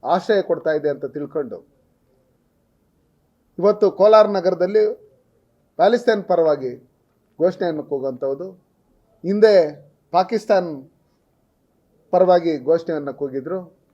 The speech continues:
ವಿಧಾನಸೌಧದಲ್ಲೂ ಘೋಷಣೆಯನ್ನು ಕೂಗಿದ್ರು. ಅದು ಈ ಕರ್ನಾಟಕದಲ್ಲಿರ್ತಕ್ಕ ಕಾಂಗ್ರೆಸ್ ಪ-, ಪಾರ್ಟಿ ಈ ದೇಶ ವಿರೋಧಿ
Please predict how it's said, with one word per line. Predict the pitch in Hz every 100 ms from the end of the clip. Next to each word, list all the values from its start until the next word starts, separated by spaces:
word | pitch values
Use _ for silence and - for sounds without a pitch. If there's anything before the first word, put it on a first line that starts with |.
| _ _
ವಿಧಾನಸೌಧದಲ್ಲೂ | 147 175 214 214 214 185 190 196 214 359 - _ _ _ _ _ _ _
ಘೋಷಣೆಯನ್ನು | 139 175 - 151 156
ಕೂಗಿದ್ರು. | 165 151 127 117 - _ _ _ _ -
ಅದು | 160 180 165 - _ _ _ _
ಈ | 151
ಕರ್ನಾಟಕದಲ್ಲಿರ್ತಕ್ಕ | 151 147 170 175 170 156 147 147 151
ಕಾಂಗ್ರೆಸ್ | 143 143 143 151 165 151
ಪ-, | - 143 - _ _ _
ಪಾರ್ಟಿ | 147 151 151 269 - _ _ _ _ _ _ _ _ _ -
ಈ | 170
ದೇಶ | 151 202 220
ವಿರೋಧಿ | 202 185 180